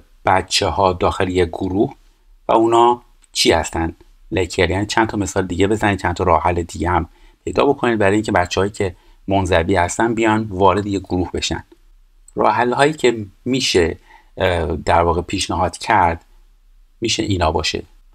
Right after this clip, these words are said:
C'est important d'organiser des activités où les enfants font des choses différentes ensemble et en équipe. مهمه که، اه، ارگانیزه کنیم، یعنی، اه، ترتیب بدیم، سازماندهی بکنیم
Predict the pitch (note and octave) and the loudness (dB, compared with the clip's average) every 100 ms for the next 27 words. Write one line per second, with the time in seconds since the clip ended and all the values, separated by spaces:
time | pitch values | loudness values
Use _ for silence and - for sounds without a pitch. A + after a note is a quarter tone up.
0 | - - F#2+ F2 F#2+ - A2 A2+ B2+ - | -4 0 0 0 -6 -4 -2 -2 -2 -4
1 | F#2+ A2 A2+ F#2+ F2+ E2+ F#2+ E2+ F2 F2 | 0 2 2 0 0 0 0 0 0 -2
2 | - F2 F2 - A#2+ B2+ - B2+ A#2+ G#2+ | -2 -8 -8 -2 2 2 -2 -2 2 2
3 | F#2+ F2 - B2 C3 C3+ - _ - B2+ | 0 -2 0 4 4 2 -12 _ -4 -2
4 | A#2 F#2 - G#2+ F2+ A#2 A#2 F#2 F#2+ G#2+ | 0 0 2 0 0 -4 -2 0 2 0
5 | B2 G#2+ F#2+ - G#2 G#2+ A2+ - G#2 G2+ | 0 -2 -2 0 4 4 2 0 2 2
6 | G2 F2+ - - F#2+ - - _ A2+ A#2+ | -2 -8 -6 -6 -6 -8 -20 _ -4 -2
7 | C#3+ C#3 A2 F#2+ - F#2 F2+ F#2+ - - | 2 0 0 -2 -2 0 2 0 -6 -20
8 | _ - F#2+ F2 - G2 E2 G2 F#2 E2+ | _ -4 -2 -2 -4 -4 -2 -2 -2 -2
9 | E2+ G2+ - E2 D#2+ D#2+ F2 E2+ F#2 F#2 | 0 0 0 -2 -2 -2 -2 -2 -4 -6
10 | - - _ F2 E2+ E2 - - _ - | -10 -20 _ -2 -2 -2 -8 -18 _ -2
11 | G2 - G2 F#2+ F2 F2+ E2 E2 - _ | -2 0 0 0 0 -2 -4 -6 -10 _
12 | _ _ - G2+ G2 G2+ F#2 G#2 G2+ - | _ _ -4 -2 0 0 0 -2 -2 0
13 | E2 E2 D#2+ | -2 -2 -4